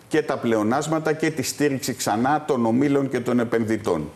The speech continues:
Και επειδή ο ουρανός δεν θα βρέξει χρήματα,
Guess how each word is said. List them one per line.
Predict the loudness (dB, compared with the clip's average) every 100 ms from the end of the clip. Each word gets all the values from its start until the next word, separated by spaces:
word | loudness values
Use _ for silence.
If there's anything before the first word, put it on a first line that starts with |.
| -18 -20 -4
Και | -2
επειδή | 0 0 2 4
ο |
ουρανός | 4 4 2 0 -2 0
δεν | -2
θα | -2
βρέξει | -2 -2 -4 -4 -6
χρήματα, | -2 0 2 0 0 -2 -4 -10